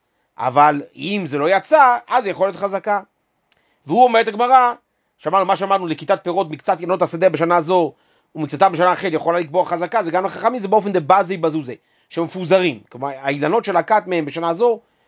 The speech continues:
מפוזרים בכל חלקי השדה. וגם האילנות שלקט מהם בשנה שנייה ושלישית, מפוזרים בכל השדה. דווקא באופן זה, נחשבת לכיתת מקצת אילנות השדה כחזקה, גם במקומם של שאר אילנות באותו השדה. אבל אם בעצם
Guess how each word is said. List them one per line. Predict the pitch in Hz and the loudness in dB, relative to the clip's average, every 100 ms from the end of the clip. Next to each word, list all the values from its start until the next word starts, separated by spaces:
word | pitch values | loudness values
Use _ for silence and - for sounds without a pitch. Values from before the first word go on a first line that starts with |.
| _ | _
מפוזרים | 160 208 180 190 247 | -10 -4 2 2 2
בכל | 202 180 214 | 2 2 0
חלקי | - 180 147 | -2 -6 0
השדה. | 180 - 156 135 104 _ _ _ _ _ | 0 0 -4 -4 -10 _ _ _ _ _
וגם | 131 147 196 | -2 2 2
האילנות | 196 202 | 2 0
שלקט | 190 185 214 | 0 0 0
מהם | 202 | 0
בשנה | 180 202 | -2 -4
שנייה | 196 262 233 | -2 -2 -2
ושלישית, | 190 254 254 | -2 -6 -6
מפוזרים | 196 165 165 190 214 | -8 -6 -2 -2 -2
בכל | 165 175 | -2 -4
השדה. | 147 123 135 180 | -4 -8 -4 -2
דווקא | 214 214 233 | -2 -4 -4
באופן | 220 190 | -4 -6
זה, | 185 254 233 208 _ _ _ _ | 0 2 2 -4 _ _ _ _
נחשבת | 160 160 226 208 | -4 0 0 0
לכיתת | 175 196 156 202 185 | -4 -8 0 0 0
מקצת | 170 214 196 | -2 0 0
אילנות | 185 214 208 | 0 0 0
השדה | 165 214 | 0 0
כחזקה, | 220 165 - 151 156 240 226 220 - _ _ _ 131 | 0 -2 -2 2 0 4 4 4 -4 _ _ _ -6
גם | 123 208 | 2 2
במקומם | 233 175 185 214 185 | 0 -4 2 2 2
של | 175 | -4
שאר | 139 190 | 0 0
אילנות | 175 190 | 2 -2
באותו | 160 143 170 | -4 -2 -2
השדה. | - 135 113 - _ _ _ _ | -2 -6 -8 -12 _ _ _ _
אבל | - 139 | -6 -2
אם | 233 | 0
בעצם | 214 214 180 185 160 | 2 0 0 0 0